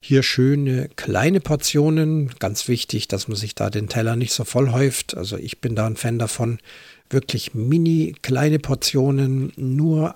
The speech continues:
ein Zwiebelring und drei Pilze und ein kle-, winziges kleines Stückchen Fleisch von da. Ähm, Reis und Nudeln, also Kohlenhydrate, lasse ich da weg, weil das stopft einen nur voll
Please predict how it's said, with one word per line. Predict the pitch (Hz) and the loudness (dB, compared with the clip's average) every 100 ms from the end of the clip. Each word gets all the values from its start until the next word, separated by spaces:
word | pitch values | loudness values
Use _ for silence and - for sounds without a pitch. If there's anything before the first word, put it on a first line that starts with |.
| _ | _
ein | - 135 143 160 151 143 147 - 180 - _ _ _ - | -2 2 4 4 2 0 -4 -12 -20 -20 _ _ _ -12
Zwiebelring | - 139 143 143 127 135 135 139 | -2 0 2 2 2 2 2 -2
und | - 117 117 - _ _ - | -4 -4 -4 -8 _ _ -10
drei | - 110 | -2 2
Pilze | 147 135 143 143 - 147 135 131 - | 2 4 2 2 0 2 2 -2 -4
und | 113 117 110 - | -4 -4 -6 -8
ein | 131 127 127 | -4 -2 -2
kle-, | - 78 98 | -4 -6 0
winziges | 170 185 165 147 135 | 2 2 0 0 -2
kleines | - 135 135 127 | -2 0 0 -2
Stückchen | - 127 - 131 | -4 -6 -4 -4
Fleisch | 113 104 127 - | -2 0 0 0
von | - 117 | -2 -2
da. | 107 120 143 - - - - - - - _ _ - | 2 2 0 -4 -20 -20 -20 -20 -20 -20 _ _ -6
Ähm, | 170 123 127 - | -2 0 0 -2
Reis | 104 110 165 - | 0 2 2 2
und | 147 | 2
Nudeln, | 147 170 165 156 147 156 | 4 4 4 4 2 0
also | 117 123 | -2 -2
Kohlenhydrate, | - 143 139 127 120 120 123 143 135 - | 2 4 4 0 -2 -2 0 2 2 0
lasse | 117 123 - | 0 0 0
ich | 127 | 0
da | 131 107 | 0 2
weg, | 147 156 - | 0 -2 -2
weil | 113 | -2
das | 107 113 - 233 | -2 -4 -6 -6
stopft | 135 - 147 - - | -6 -2 -2 -2 -4
einen | 131 123 | 0 0
nur | 113 | 0
voll | - 143 185 | 0 2 2